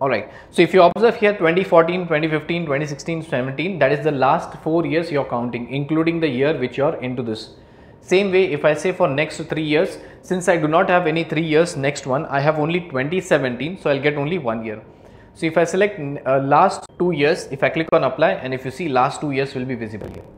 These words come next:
okay. So I'll click on this cancel button. Now it has been filtered based on the year. If you do not want a filter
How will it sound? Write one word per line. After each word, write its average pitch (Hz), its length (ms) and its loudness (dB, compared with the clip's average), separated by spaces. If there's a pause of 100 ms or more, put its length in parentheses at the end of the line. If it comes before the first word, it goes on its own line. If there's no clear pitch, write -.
okay. - 280 -10 (320)
So 160 80 4
I'll 165 100 2
click 196 220 -2
on 208 140 4
this 202 140 -2
cancel 143 400 -2
button. 135 380 -4 (260)
Now 170 180 4
it 170 180 2
has 208 160 2
been 208 280 2
filtered 175 480 2
based 156 240 -2
on 165 120 2
the 143 80 -2
year. 147 280 0
If 143 160 -4
you 165 60 0
do 151 140 -2
not 180 260 0
want 165 240 0
a 160 40 -2
filter 143 340 -4